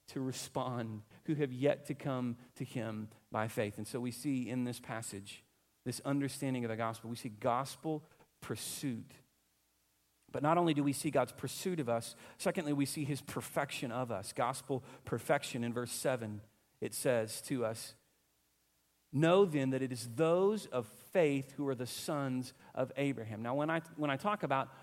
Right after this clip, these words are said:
perfection here, I don't mean your perfection. I don't mean that God saves you and that he makes you perfect. Rather, at the moment of your salvation, just as we studied last week, chapter two, verse, uh, verse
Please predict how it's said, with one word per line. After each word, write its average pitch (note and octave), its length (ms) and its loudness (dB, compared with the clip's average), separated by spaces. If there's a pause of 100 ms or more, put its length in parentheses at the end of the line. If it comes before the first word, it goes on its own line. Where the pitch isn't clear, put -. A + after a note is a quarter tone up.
(140)
perfection D3 640 0
here, A2 380 -4
I D3+ 100 4
don't F3 180 2
mean D#3+ 360 4 (240)
your D#3 360 4
perfection. D3+ 640 0
I B2+ 100 2
don't D#3 140 2
mean D3+ 160 2
that C#3 140 0
God C#3 200 2
saves E3 560 -2
you C3 240 0 (220)
and D3+ 140 0
that C3+ 180 0
he C#3+ 180 2
makes D3 380 0 (120)
you D3 520 2 (220)
perfect. D#3+ 440 0
Rather, D#3+ 380 4
at C#3+ 240 4 (200)
the C#3+ 80 2
moment E3+ 420 4
of C#3+ 100 0
your D3 140 0
salvation, D#3 680 4
just C3 180 -6
as C3+ 100 -4
we D3 80 -2
studied D#3 320 0
last C#3+ 340 0
week, D#3+ 400 0 (320)
chapter D3 380 6
two, E3 340 2
verse, C#3+ 340 -2 (460)
uh, B2 200 -2
verse C#3+ 300 -4